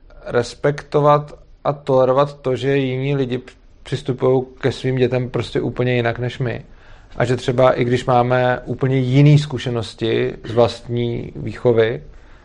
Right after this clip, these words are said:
tak to neznamená, že ty naše skuteč-, zkušenosti jsou ty jediný správný, protože každý dítě je jiný.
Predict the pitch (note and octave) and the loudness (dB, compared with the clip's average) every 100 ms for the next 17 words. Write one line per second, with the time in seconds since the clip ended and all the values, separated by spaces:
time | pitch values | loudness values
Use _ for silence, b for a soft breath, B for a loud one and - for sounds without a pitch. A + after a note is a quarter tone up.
0 | b - B2 C#3+ C3 A#2+ B2+ B2 A#2+ A#2+ | b -4 0 2 2 2 2 2 2 0
1 | B2+ A#2+ B2+ - B2+ B2 B2+ A#2 - A#2 | 0 -2 -2 -4 -4 -4 -4 -10 -6 -4
2 | B2 A2+ A2+ A#2+ B2+ A#2+ A#2+ A#2+ A#2+ B2 | -4 -4 -4 0 2 2 -2 -2 -2 -2
3 | B2+ - A#2 A2 A#2 G#2+ A#2 A2 G#2+ G#2+ | -2 -6 -8 -6 -4 -4 -4 -8 -8 -8
4 | - A2+ A2+ A#2 A#2 A2 G#2+ B2 | -2 0 0 0 -2 -4 -4 -6